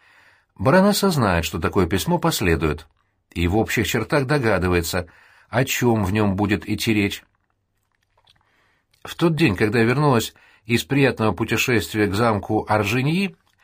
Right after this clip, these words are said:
Клавдия фон Краузер вояжировала из Парижа в свой городишко и осчастливила посещением мой скромный замок. Баронесса осталась без наследников.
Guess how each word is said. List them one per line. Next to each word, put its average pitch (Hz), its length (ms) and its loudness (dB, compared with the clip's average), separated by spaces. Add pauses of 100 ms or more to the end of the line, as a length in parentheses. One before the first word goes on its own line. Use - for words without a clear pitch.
(420)
Клавдия 107 480 2
фон 117 200 -2
Краузер 98 540 0 (180)
вояжировала 110 580 2
из 95 140 2
Парижа 113 420 2
в - 40 -2
свой 101 200 2
городишко 92 680 0 (420)
и 73 140 -2
осчастливила 87 580 2
посещением 87 640 0
мой 87 160 2
скромный 95 420 0
замок. 117 440 -2 (800)
Баронесса 151 520 2
осталась 160 360 0
без 147 200 2
наследников. 82 800 -2